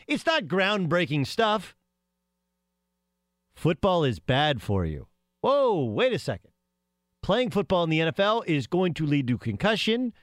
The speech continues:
Multiple concussions is gonna lead to, uh, permanent brain injuries. Oops. But when you're the face of the Patriots and one of the faces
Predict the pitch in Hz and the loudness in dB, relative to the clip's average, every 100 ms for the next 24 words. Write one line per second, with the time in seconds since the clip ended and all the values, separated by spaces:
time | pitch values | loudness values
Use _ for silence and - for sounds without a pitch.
0 | _ - 160 147 156 160 143 175 202 220 | _ -2 -2 0 -2 -2 0 0 0 -2
1 | 151 139 226 240 226 247 - 190 170 160 | -4 -2 0 0 0 0 -2 0 2 0
2 | 143 - _ _ _ _ _ _ _ _ | -2 -6 _ _ _ _ _ _ _ _
3 | 135 135 135 - 240 294 220 185 262 302 | -2 0 0 0 0 0 -2 0 0 2
4 | 269 196 - _ 160 143 110 90 - - | 0 0 -4 _ -2 0 0 -4 -10 -20
5 | _ _ _ _ _ _ _ _ _ _ | _ _ _ _ _ _ _ _ _ _
6 | _ 170 - - _ _ _ _ _ _ | _ -2 -2 -8 _ _ _ _ _ _
7 | _ _ _ _ _ _ _ _ _ _ | _ _ _ _ _ _ _ _ _ _
8 | _ - 208 208 196 185 160 226 254 226 | _ -2 0 2 2 0 0 0 0 0
9 | 240 185 - 180 139 135 156 - 139 139 | -2 -2 0 0 0 -2 -4 -4 -2 0
10 | 156 156 143 127 - 196 202 208 170 - | 2 2 2 0 -2 0 0 -2 -4 -4